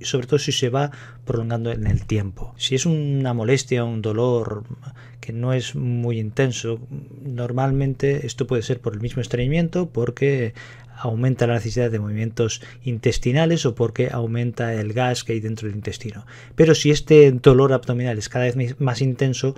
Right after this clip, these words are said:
pues puede indicar que hay una urgencia médica o incluso una emergencia médica. Puede ser una obstrucción intestinal, que puede ser por una impactación fecal, que sería el mismo contenido del intestino, es decir, las heces que en algún punto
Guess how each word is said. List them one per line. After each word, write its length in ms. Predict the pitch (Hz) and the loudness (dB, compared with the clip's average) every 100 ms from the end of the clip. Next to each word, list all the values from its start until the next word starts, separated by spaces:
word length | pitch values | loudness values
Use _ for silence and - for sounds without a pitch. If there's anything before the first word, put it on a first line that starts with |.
| - - - | -8 -20 -6
pues 200 | 120 - | -6 -2
puede 360 | - 123 135 | 2 4 2
indicar 460 | 143 127 117 127 117 | 2 -2 -2 -2 -2
que 80 | 120 | -2
hay 60 | 117 | -2
una 100 | 117 | -4
urgencia 560 | 110 131 123 - 123 | -2 0 0 2 2
médica 400 | 120 127 117 123 | 2 0 0 -2
o 100 | 135 | -2
incluso 360 | 113 - 117 127 | -4 -6 -6 -4
una 100 | 113 | -4
emergencia 600 | 110 104 110 101 107 101 - - - | -4 -6 -8 -6 -6 -8 -14 -20 -8
médica. 380 | 120 90 - - | -6 -6 -10 -6
Puede 200 | - - | -2 0
ser 240 | 139 147 | 2 2
una 200 | 139 127 | 2 0
obstrucción 720 | 110 92 - - - 127 139 - - - | 0 -4 -10 -6 0 0 0 -6 -20 -10
intestinal, 720 | - 127 107 - 113 143 120 95 | -4 -2 0 -2 0 0 0 -4
que 80 | |
puede 200 | - 113 | -6 -4
ser 200 | 107 117 | -2 -2
por 140 | 110 117 | -2 -4
una 180 | 113 - | -4 -4
impactación 960 | 151 123 - - 117 - 113 - 123 101 | -2 -2 -4 -6 -6 -6 -10 -6 -6 -4
fecal, 340 | 113 131 165 | -4 0 0
que 80 | - | -2
sería 300 | - 117 123 | -4 -2 -2
el 80 | 113 | -4
mismo 800 | 117 117 123 110 117 113 110 110 - - - - 147 - - - | -6 -4 -4 -4 -6 -4 -6 -10 -16 -20 -20 -16 -16 -16 -20 -6
contenido 500 | 117 107 113 117 113 | -4 -2 -2 0 0
del 220 | 110 110 | 2 0
intestino, 500 | 113 113 110 175 180 | 0 0 2 4 4
es 80 | 165 | 2
decir, 220 | 113 120 | 0 0
las 300 | 110 101 - | 0 -2 2
heces 320 | 160 - 170 | 4 4 2
que 100 | - | -2
en 60 | 110 | -6
algún 300 | 107 113 117 | -4 -4 -4
punto 440 | 120 131 127 143 | -2 -2 2 2